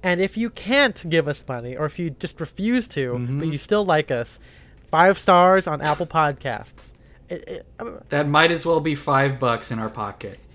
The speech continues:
Speaker 1: Yeah, except we can't pay the rent with it. <laughs> Or the
Speaker 2: Yeah,
Speaker 1: hosting.
Speaker 2: but do it anyway.
Speaker 1: Yeah, exactly. I mean, five stars anywhere that you guys, you know, obviously if you have an Android, you know, do it five stars on whatever app platform you're using. But if you have an iPhone,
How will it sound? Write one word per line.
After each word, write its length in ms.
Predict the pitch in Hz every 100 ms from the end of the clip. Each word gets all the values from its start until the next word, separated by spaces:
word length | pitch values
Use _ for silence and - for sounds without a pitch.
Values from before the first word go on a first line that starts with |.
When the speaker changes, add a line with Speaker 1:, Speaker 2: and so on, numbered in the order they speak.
| -
Speaker 1:
Yeah, 120 | 156 - -
except 300 | - - -
we 60 |
can't 340 | 160 - 165 160
pay 160 | -
the 140 | 175 180
rent 240 | 151 131
with 160 | 131 123
it. 180 | 123 -
<laughs> 1120 | - - - - - - - - - - -
Or 100 | 160
the 120 | 147 -
Speaker 2:
Yeah, 40 |
Speaker 1:
hosting. 320 | 160 156 - 143
Speaker 2:
but 180 | 131
do 160 | 127 143
it 80 | 143
anyway. 340 | 127 120 113
Speaker 1:
Yeah, 220 | 131 113 113 - -
exactly. 440 | 139 143 135 147
I 40 |
mean, 160 | 196 214 - - -
five 260 | - 220 254
stars 260 | 254 226 190
anywhere 440 | 175 185 190 190
that 100 | 185
you 100 | 185
guys, 300 | 175 175 165
you 100 | 180
know, 100 | 165
obviously 240 | 156 160 170
if 40 |
you 60 | 156
have 40 |
an 80 | 143
Android, 580 | 143 139 143 151 143 139 - - - - - - - -
you 100 | 135
know, 220 | 113 117 - - - - -
do 140 | 151
it 100 | 143
five 200 | 147 139
stars 260 | - 143 135
on 60 |
whatever 460 | 135 131 131 131 127 - -
app 200 | - 139
platform 340 | - 139 147 147
you're 80 |
using. 200 | 147 151
But 200 | 139 214
if 100 | 214
you 80 | 180
have 240 | 180 170 165
an 60 |
iPhone, 340 | 160 160 170